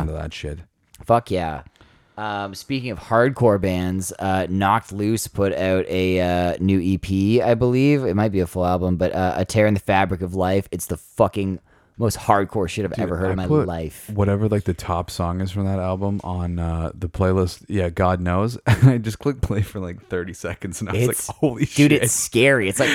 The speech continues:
Speaker 2: Code
Speaker 1: <laughs> Yeah,
Speaker 2: Orange.
Speaker 1: dude,
Speaker 2: Also,
Speaker 1: it's
Speaker 2: yeah, go
Speaker 1: nuts.
Speaker 2: listen to Code Orange. Listen to that
Speaker 1: Dude.
Speaker 2: shit. Um, fucking, yeah, go listen to Self Destruct. Shit fucking slaps.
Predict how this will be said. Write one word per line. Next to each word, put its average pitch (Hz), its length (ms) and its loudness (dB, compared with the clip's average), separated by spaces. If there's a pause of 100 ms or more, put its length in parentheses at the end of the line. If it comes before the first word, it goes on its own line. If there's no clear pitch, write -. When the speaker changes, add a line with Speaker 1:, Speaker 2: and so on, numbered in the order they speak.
Speaker 2:
Code 143 200 6
Speaker 1:
<laughs> - 20 6
Yeah, 117 100 6
Speaker 2:
Orange. 123 340 0
Speaker 1:
dude, 107 120 4
Speaker 2:
Also, 165 300 6
Speaker 1:
it's 147 80 2
Speaker 2:
yeah, 127 140 2
go 107 120 -2
Speaker 1:
nuts. 127 60 2
Speaker 2:
listen 139 180 0
to 131 60 0
Code 107 260 2
Orange. 98 260 0
Listen 90 240 -6
to 90 40 -2
that 87 140 -4
Speaker 1:
Dude. 85 80 -6
Speaker 2:
shit. 85 200 -8 (440)
Um, 101 840 4 (100)
fucking, 107 400 2
yeah, 120 200 6
go 113 160 2
listen 123 240 0
to 110 40 0
Self 113 260 2
Destruct. 113 500 2 (280)
Shit 104 360 -6
fucking 104 280 0
slaps. 127 840 2